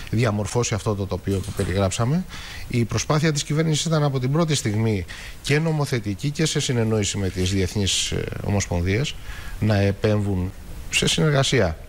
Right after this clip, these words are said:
με την κυβέρνηση για να δώσουμε λύση. Το θέμα όμως είναι ότι τόσα χρόνια αυτό το καθεστώς εμπεδώθηκε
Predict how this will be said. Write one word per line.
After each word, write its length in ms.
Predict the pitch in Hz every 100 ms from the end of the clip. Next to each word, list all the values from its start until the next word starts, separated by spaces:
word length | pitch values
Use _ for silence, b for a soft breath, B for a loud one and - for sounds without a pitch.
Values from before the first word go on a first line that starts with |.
| - - - - - -
με 180 | 117 113
την 120 | 98
κυβέρνηση 480 | 107 107 110 98 101
για 140 | 101
να 80 | 90
δώσουμε 320 | 98 101 87
λύση. 260 | 82 104 160
Το 140 | -
θέμα 260 | 101 160 139
όμως 260 | 101 85 143
είναι 260 | 147 - B B B B -
ότι 260 | 117 110 104
τόσα 340 | 185 202 165
χρόνια 420 | - 104 82 82 B B -
αυτό 280 | 117 - 180
το 100 | 180
καθεστώς 540 | 170 - - 147 139
εμπεδώθηκε 720 | 123 117 104 95 - - 87